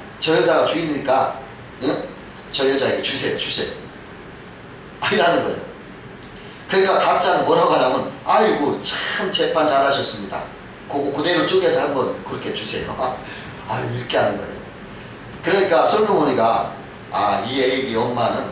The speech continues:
지금 요렇게 양보한, 죽이지 말고 양보한 이 여인이다. 그리고 저 여자는 가짜다." <laughs> 이게 재판을 내린 거예요.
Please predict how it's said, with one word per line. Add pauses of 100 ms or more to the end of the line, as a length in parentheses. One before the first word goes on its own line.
(320)
지금
요렇게
양보한,
죽이지
말고
양보한
이
여인이다. (920)
그리고 (240)
저
여자는 (520)
가짜다." (340)
<laughs> (520)
이게
재판을
내린
거예요.